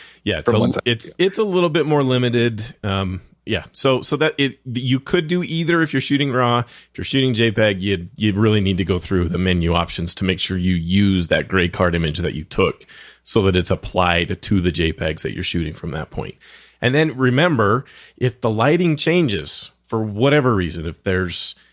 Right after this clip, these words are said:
Speaker 1: you're changing, like, uh, you, you moved locations so it has different lighting, or the day, like, you started at a,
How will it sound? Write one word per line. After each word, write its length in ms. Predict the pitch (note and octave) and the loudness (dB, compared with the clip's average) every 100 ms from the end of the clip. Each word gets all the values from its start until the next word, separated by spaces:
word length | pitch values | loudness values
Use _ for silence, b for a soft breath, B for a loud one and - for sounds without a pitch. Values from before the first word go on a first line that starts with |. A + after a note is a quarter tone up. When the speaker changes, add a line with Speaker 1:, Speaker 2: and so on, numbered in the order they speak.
| b | b
Speaker 1:
you're 160 | G2 F#2+ | -2 0
changing, 720 | - B2 A#2 G#2+ A2 G#2 F2+ | 0 2 2 2 0 0 0
like, 300 | F#2+ F2+ - G#2+ | -2 -2 -4 -2
uh, 300 | F#2+ F2+ E2+ | 0 0 -2
you, 180 | G2 F2 | -4 -4
you 100 | G#2 | -2
moved 260 | G#2 G2+ F#2 | 0 0 2
locations 640 | G2+ - D3+ D3+ E3+ E3 | 0 2 0 2 -2 -2
so 120 | - | -2
it 60 | C#3+ | 2
has 140 | D3 C3+ | 0 0
different 340 | D3 D3 F#2+ | -2 -2 -2
lighting, 480 | C3+ C3+ C3+ C3 C3 | 2 2 2 2 0
or 400 | G#2 G2+ F#2 G2 B B B | 0 0 0 -2 B B B
the 260 | - F2+ F#2+ | -8 -2 -2
day, 520 | F2 A2+ B2 B2+ A#2+ | 0 2 4 2 0
like, 240 | G2 G2+ G2+ | -4 -4 -2
you 80 | |
started 540 | G2 - A2+ B2 B2 A#2 | -4 0 0 2 2 2
at 160 | A2 | 2
a, 200 | G#2+ G2 | 2 0